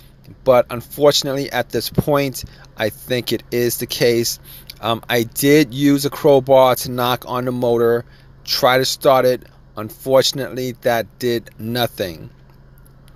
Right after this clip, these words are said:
It jumped at nothing. Um, sometimes if you, uh, knock on the, uh, starter itself, sometimes it'll start up. I don't know why it would do that, but that's just the way it is.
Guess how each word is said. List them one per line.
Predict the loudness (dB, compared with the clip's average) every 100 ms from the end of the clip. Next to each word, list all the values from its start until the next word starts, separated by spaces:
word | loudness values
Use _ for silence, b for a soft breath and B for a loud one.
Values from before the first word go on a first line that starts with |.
| -20 -12 -8
It | -6
jumped | 0 2 2 2
at | -2
nothing. | 0 0 0 0 -2 -12 b b b _ -12
Um, | -6 -4 -4
sometimes | -4 0 0 2 2 2 -2 -6
if | -8
you, | -4 -2 -2 -4 -6
uh, | -6 -4
knock | -4 -2 -2 -4
on | -8 -6 -6 -8
the, | -8 -8 -10 -14 b b b
uh, | -4 -2
starter | 0 -2 2 4 6 4
itself, | 0 -2 4 6 6 4
sometimes | -4 -8 -8 -6 -6 -6 -8 -12 -12
it'll | -8 -8
start | -4 2 4 4
up. | 2 0
I | -4
don't | -8 -8 -6
know |
why | -4 2 2 2
it | 0 -4
would | -6 -6 -6
do | -4 2
that, | 4 6 2 0 0
but | 2 2 -2 _
that's | -4 -4 -4
just | -6 -8
the |
way | -4 -4 -4
it | -8
is. | -10 -8 -10